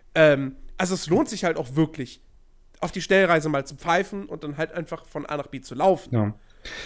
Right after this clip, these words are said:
Speaker 2: Ich mach das <clears throat>
Speaker 1: Sowohl von dem, was man sieht, als auch von dem, was man davon dann spielen
Speaker 2: Ja.
Speaker 1: schaut.
Speaker 2: Ich mach das mittlerweile auch nur noch, äh, wenn wir jetzt zusammenspielen und, äh,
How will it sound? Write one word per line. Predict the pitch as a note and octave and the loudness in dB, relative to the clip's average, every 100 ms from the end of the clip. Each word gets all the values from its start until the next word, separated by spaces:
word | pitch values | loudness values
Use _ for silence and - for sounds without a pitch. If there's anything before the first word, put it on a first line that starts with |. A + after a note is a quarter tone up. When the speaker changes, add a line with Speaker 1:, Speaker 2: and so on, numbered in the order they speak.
| - | -14
Speaker 2:
Ich | - | 2
mach | C#3 B2 | 4 4
das | C3 - - D#3+ | 2 0 8 10
<clears throat> | D#3 | 10
Speaker 1:
Sowohl | C3 F#3+ A3 | 10 10 10
von | E4+ C#4 | 10 4
dem, | G#3 | 4
was | F3+ F#3 | 4 4
man | D#3 | 2
sieht, | C#3+ A3+ C4 - | 4 4 2 2
als | F#3 G#3 - | 4 4 2
auch | F#3 | -4
von | F#3 | -6
dem, | E3+ E3 | -6 -6
was | E3 - | -6 -6
man | D#3+ | -6
davon | C#3+ D3 | -6 -8
dann | C#3 B2 - - - | -10 -10 -14 -20 -20
spielen | - - B2+ | -16 0 4
Speaker 2:
Ja. | G#2+ | 4
Speaker 1:
schaut. | A#2+ - - - - | 2 -6 -12 -12 2
Speaker 2:
Ich | A#2 A2+ | 6 8
mach | C#3+ | 6
das | - - | 4 -2
mittlerweile | D#3+ D3 C#3 C3 | 2 4 6 6
auch | C3+ D#3 - - | 8 6 2 2
nur | B2 D#3+ | 4 6
noch, | F3+ E3+ - - | 6 2 0 -6
äh, | B2+ B2 A#2+ | 4 8 8
wenn | B2 | 8
wir | C#3 | 4
jetzt | C3+ | 4
zusammenspielen | A#2 A#2 D3+ - C#3 C3+ C#3+ - | 4 4 4 0 2 2 2 2
und, | B2+ A#2+ A#2 A2+ - | 6 8 6 2 -2
äh, | A2+ G#2+ G#2+ | 6 10 10